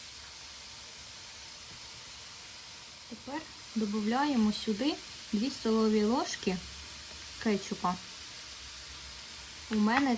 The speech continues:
це кетчуп королівський смак лагідний. Ось. Далі додаємо до всього цього сто п'ятдесят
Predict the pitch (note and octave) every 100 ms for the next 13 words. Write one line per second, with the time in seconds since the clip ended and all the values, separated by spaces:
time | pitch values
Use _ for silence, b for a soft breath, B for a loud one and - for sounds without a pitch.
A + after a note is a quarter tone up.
0 | - G#3+ G3+ G3+ - - - - - -
1 | G#3+ G#3 - G3 G#3+ G3 G#3 - F#3+ F#3
2 | - C4 D4 - F3 E3 E3 D#3 D#3+ F3
3 | - - - - - - G#3 F3 - -
4 | - - - - - - - - - -
5 | - - - - - - - - - -
6 | - - - - - - G#3 G#3 G3 F3+
7 | E3+ F3 F#3 F3 E3+ E3 - E3 E3 C#4
8 | C4 B3 - G3 F3+ E3+ E3+ - F3+